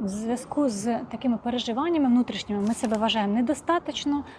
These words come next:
красивою, недостатньо уважною, недостатньо люблячою або взагалі недостойною. "Та, такі подарунки дорогі, це не для мене.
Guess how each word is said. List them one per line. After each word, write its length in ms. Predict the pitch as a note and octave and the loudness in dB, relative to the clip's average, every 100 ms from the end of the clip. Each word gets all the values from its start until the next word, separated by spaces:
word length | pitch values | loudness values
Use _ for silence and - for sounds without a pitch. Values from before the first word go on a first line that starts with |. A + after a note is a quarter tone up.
| - | -10
красивою, 640 | - - - A3 A3 G3+ G3+ | -4 -4 -2 0 0 0 0
недостатньо 840 | G#3 G#3 B3+ - D4 C#4+ - C#4 | 0 -2 0 0 2 0 2 4
уважною, 640 | C#4 F#3+ F#3 G3+ G3 F#3+ G3 | 4 6 6 6 2 0 -2
недостатньо 640 | G3+ A3 D4 C#4+ - C#4+ | -2 0 2 2 2 4
люблячою 800 | G#3 A#3+ G#3 G3+ - - G#3 G#3 | 4 2 2 0 0 -2 -2 0
або 200 | G#3+ B3+ | 0 2
взагалі 340 | B3 B3+ D4+ | 2 2 4
недостойною. 720 | F4 D4+ C#4 - C4+ A#3+ G#3 | 4 4 0 2 4 4 4
"Та, 240 | G3 D4 E4+ | 2 0 0
такі 220 | A#3+ C#4+ | -2 -4
подарунки 560 | C4 F#3+ F#3 G3+ C4+ A#3+ | -2 0 0 2 2 0
дорогі, 360 | G3+ G#3+ G#3 | -2 -2 -4
це 180 | G#3+ G#3 | -2 0
не 100 | G3+ | 0
для 160 | F#3 F#3+ | 0 -2
мене. 400 | F#3+ C#4 B3+ | 0 0 0